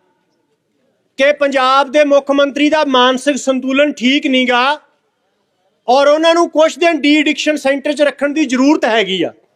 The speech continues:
ਖਾਸੀ ਗੜਬੜ ਹੋਈ ਵੀ ਆ ਕਿ ਉਹਨਾਂ ਦਾ ਮਾਨਸਿਕ ਸੰਤੁਲਨ ਠੀਕ ਹੋਵੇ, ਕਿ ਵਧੀਆ ਜੇ ਨਸ਼ਾ ਛਡਾਊ ਕੇਂਦਰ 'ਚ ਉਹਨਾਂ ਨੂੰ ਰੱਖਿਆ ਜਾਵੇ।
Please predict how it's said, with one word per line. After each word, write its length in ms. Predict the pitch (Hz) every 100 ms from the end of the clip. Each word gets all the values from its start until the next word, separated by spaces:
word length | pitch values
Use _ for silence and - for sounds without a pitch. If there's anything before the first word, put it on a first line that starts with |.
| _ _ _ _ _ -
ਖਾਸੀ 360 | 214 247 330
ਗੜਬੜ 300 | 294 285 285
ਹੋਈ 300 | 285 233 247 262
ਵੀ 180 | 269
ਆ 220 | 247 240 294 - _ _ _ _ _ _ _ -
ਕਿ 60 |
ਉਹਨਾਂ 160 | 240 277
ਦਾ 100 | 302
ਮਾਨਸਿਕ 440 | 262 240 254 285
ਸੰਤੁਲਨ 540 | 254 269 254 262 277 294
ਠੀਕ 300 | 233 254 262
ਹੋਵੇ, 460 | 247 247 277 302 302 _ _ _ _
ਕਿ 100 | 269
ਵਧੀਆ 500 | 277 196 294 349 370
ਜੇ 140 | 349 330
ਨਸ਼ਾ 500 | 277 247 285 302 302
ਛਡਾਊ 380 | 302 269 262 277
ਕੇਂਦਰ 340 | 262 262 269
'ਚ 100 | 277
ਉਹਨਾਂ 160 | 269 294
ਨੂੰ 140 | 262
ਰੱਖਿਆ 280 | 254 233 202
ਜਾਵੇ। 280 | 147 113